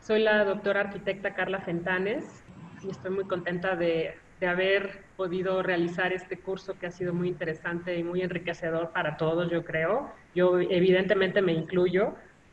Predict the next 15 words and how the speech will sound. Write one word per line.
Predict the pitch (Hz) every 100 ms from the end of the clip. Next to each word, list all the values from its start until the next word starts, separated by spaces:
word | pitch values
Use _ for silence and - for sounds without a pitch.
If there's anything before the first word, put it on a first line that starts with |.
| -
porque | - 185 180 185 185 185 180 180 175 175 175
creo | 196 202
que | 202 214 202 185 165 156 151 151 - - - - -
ha |
sido, | 190 - 202 202 185 170
ha | 190
sido | 202 214 208
un | 208
ejercicio | 208 208 202 214
muy | 202 196
interesante | 190 185 170 175 180 175 190 202
el | 165
que | 175
hemos | 170 170 170 -
realizado. | 170 160 - 170 160 214